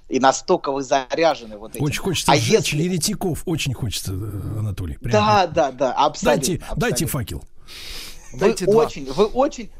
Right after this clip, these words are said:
Speaker 1: очень страстный человек, и вам было передано это желание, и это чувствуется в вас. А если бы вас встречал, например, как некоторых девочек, совершенно незаинтересованный и пустой взгляд, а не радостные и любящие глаза – если бы вас встречал потухший, совершенно пустой взгляд, то это оставляет ощущение внутри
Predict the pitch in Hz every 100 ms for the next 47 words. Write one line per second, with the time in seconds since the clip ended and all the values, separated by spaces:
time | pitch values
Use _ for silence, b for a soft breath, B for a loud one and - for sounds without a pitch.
0 | - - 233 - 165 - 165 - - 127
1 | - 143 151 190 214 147 143 147 151 139
2 | 196 214 180 127 120 107 113 117 127 120
3 | 107 107 127 131 120 175 160 - 104 -
4 | 110 104 - B B - 139 180 240 185
5 | 165 185 - - 180 175 202 135 117 117
6 | 147 139 - 139 165 - 151 131 160 131
7 | 110 110 b b _ 170 160 196 180 185
8 | 170 190 185 180 165 190 135 131 131 -
9 | 151 - 160 117 113 139 180 233 - 156
10 | 170 185 143 - 143 143 160 135 - 113
11 | 107 123 127 110 - _ - - - 135
12 | 190 156 165 - 156 170 160 208 185 -
13 | 101 - 151 - 185 143 - 151 - 123
14 | 107 175 240 294 175 165 160 - 160 202
15 | 233 226 - 285 - 240 190 156 143 214